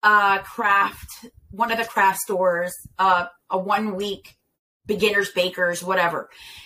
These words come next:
she gifted it to me. And I'll never forget her to this day, because on the day we were supposed to start the class, the recession was already in full effect and they had let her go. And so she was so devastated, she didn't want to continue with the class.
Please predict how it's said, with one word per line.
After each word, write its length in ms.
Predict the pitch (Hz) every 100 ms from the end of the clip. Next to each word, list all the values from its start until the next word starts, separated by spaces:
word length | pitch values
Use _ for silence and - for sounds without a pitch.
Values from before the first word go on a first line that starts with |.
| -
she 280 | - - 208
gifted 420 | 240 285 - 269
it 120 | 196 185 -
to 100 | 180
me. 300 | 170 160 165 - _ _ - - _ _ _ -
And 100 | 185
I'll 120 | 202
never 240 | 208 220
forget 300 | 226 220 214 220
her 100 | 214
to 160 | 214
this 160 | 196 196
day, 360 | - 190 180 226
because 480 | 196 - 190 175 175 - - -
on 220 | 233 240
the 120 | 247 220
day 180 | 214
we 120 | 208 208
were 80 |
supposed 340 | 208 190 202 -
to 80 | 196
start 260 | 190 170
the 60 | 165
class, 480 | - 196 180 160 - - - _ - -
the 180 | 185 208
recession 520 | 214 208 240 208 233
was 120 | 214 196
already 380 | 196 214 214
in 200 | 202 202
full 220 | 208 208 214
effect 540 | - 170 160 - - - - - -
and 440 | 196 190 185 180 180 - _ _ _
they 240 | 165 214
had 180 | 220 202
let 240 | 185 196 -
her 200 | 202 175
go. 520 | 180 175 147 151 - _ _ _ _ _ _ -
And 220 | 196 196
so 120 | 214
she 180 | 208 254
was 140 | 240
so 120 | 240 202
devastated, 560 | 208 190 - 190 180
she 160 | - 240
didn't 200 | 220 196
want 140 | 208
to 60 | 196
continue 380 | 208 196 196 180
with 100 | 175
the 60 |
class. 300 | - 190 165